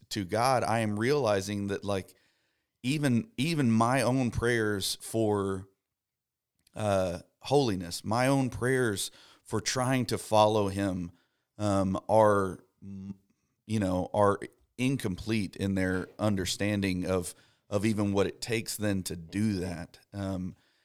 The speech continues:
and even if I hadn't said stiff-necked, that, that idea that I'm,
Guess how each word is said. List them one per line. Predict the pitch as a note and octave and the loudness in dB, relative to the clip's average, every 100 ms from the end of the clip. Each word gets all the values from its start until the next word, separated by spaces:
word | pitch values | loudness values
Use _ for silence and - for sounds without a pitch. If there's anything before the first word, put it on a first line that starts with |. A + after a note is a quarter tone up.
| _ | _
and | A2 A2 G#2 - | 0 0 0 0
even | B2+ A#2+ | 2 2
if | G2+ | 2
I | |
hadn't | F#2+ A2 A2 F#2+ | 4 4 2 0
said | F#2 F2 | -4 -4
stiff-necked, | - - F2+ F#2+ F#2 F#2 F#2 | -6 -4 -4 -4 -6 -8 -4
that, | G2+ G2+ F#2+ | -2 0 2
that | A2+ | 2
idea | G#2+ G#2 A2+ A#2+ | 4 0 0 -2
that | A2 G2+ | 0 0
I'm, | G#2 G#2 | 0 0